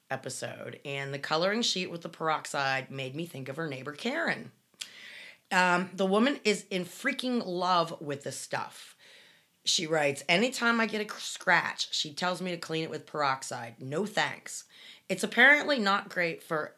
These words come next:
diabetics to bathe in it the way she wants. Of course, she also suggested that I use baby oil to moisturize in the shower. Y'all, I think she might be trying to kill me.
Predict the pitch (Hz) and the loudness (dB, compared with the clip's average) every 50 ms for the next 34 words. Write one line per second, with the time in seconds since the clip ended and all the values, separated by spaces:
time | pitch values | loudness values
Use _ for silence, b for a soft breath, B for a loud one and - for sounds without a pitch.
0 | - 131 - - 160 151 151 147 135 139 160 160 143 139 - - - - - 147 | -16 -10 -4 0 2 2 2 0 0 2 2 2 2 0 -4 -8 -10 -8 -8 -8
1 | 135 - 160 156 160 160 160 147 143 135 139 135 - - 143 139 135 131 131 131 | -6 -2 -2 0 0 0 0 -2 -2 -4 -6 -8 -8 -6 -6 -6 -6 -6 -6 -4
2 | - - - 131 135 139 135 - - - - - B B B B B B B - | -4 -4 -4 -4 -6 -8 -8 -8 -8 -12 -14 -16 B B B B B B B -6
3 | 156 - - 262 277 285 277 - - 226 - 202 208 208 208 214 208 202 - 185 | -6 0 6 8 8 8 8 4 2 2 4 4 4 4 2 -2 -4 -4 -6 -8
4 | 165 - 165 165 - - 160 156 151 143 139 139 143 139 123 139 151 147 160 175 | -4 -4 -4 -4 -4 -4 -2 -2 -2 -2 -4 -6 -8 -8 -6 -4 -4 -2 -2 -4
5 | 185 170 143 147 143 143 143 143 - - 147 143 147 160 196 240 240 - - - | -4 -6 -4 -4 -4 -4 -4 -6 -6 -8 -8 -4 -4 -2 -2 0 0 0 -2 -2
6 | - - - 226 220 220 - - - _ _ _ - 165 160 160 160 160 156 156 | -4 -2 -2 0 0 0 -2 -6 -8 _ _ _ -6 -2 -2 0 0 0 0 -2
7 | 147 143 - - 160 143 143 143 143 143 143 139 - - - 151 143 139 135 131 | -4 -6 -10 -8 -8 -6 -6 -6 -6 -4 -2 -2 0 0 4 4 4 4 4 0
8 | 123 104 95 - - 131 147 156 165 170 170 170 - - 156 147 - 175 170 - | -2 -6 -8 -10 -6 -2 2 4 4 6 4 4 2 0 -2 -4 -2 -4 -4 -2
9 | - - 156 151 147 143 - - 143 - - 139 135 131 131 123 - - 131 120 | -2 -2 -2 -2 -4 -4 -4 -6 -6 -4 -2 -2 -2 -4 -6 -8 -8 -8 -8 -8
10 | 110 76 76 | -8 -12 -14